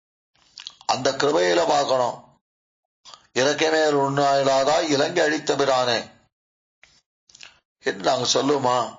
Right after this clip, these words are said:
அதனால "வந்தோம் இறங்கு, குன்னு குடையாய் எடுத்தாய் இறங்கு, குன்னு குடைய ஆகாத்த கோரனார் ஒண்ணும் இறங்கார் உருக்காட்டார்னு" இதே நம்மாழ்வார் பாசுரம். ஆக சுவாமி நம்மாழ்வார் பாசுரம் என்ன,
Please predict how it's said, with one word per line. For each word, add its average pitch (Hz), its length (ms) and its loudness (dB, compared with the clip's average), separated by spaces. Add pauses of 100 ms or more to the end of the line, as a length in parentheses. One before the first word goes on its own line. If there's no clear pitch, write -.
அதனால 131 320 -2
"வந்தோம் 135 440 0
இறங்கு, 120 380 0 (460)
குன்னு 147 240 -2
குடையாய் 143 440 2
எடுத்தாய் 135 500 0 (1300)
இறங்கு, 131 400 0 (120)
குன்னு 139 240 -2
குடைய 139 280 0
ஆகாத்த 139 460 0
கோரனார் 131 520 0
ஒண்ணும் 143 320 0
இறங்கார் 131 500 0 (100)
உருக்காட்டார்னு" 135 840 -2 (1400)
இதே 135 240 -2
நம்மாழ்வார் 139 640 0
பாசுரம். 120 460 0 (1500)
ஆக 135 260 0
சுவாமி 135 300 0
நம்மாழ்வார் 147 600 0
பாசுரம் 131 400 0
என்ன, 120 220 -2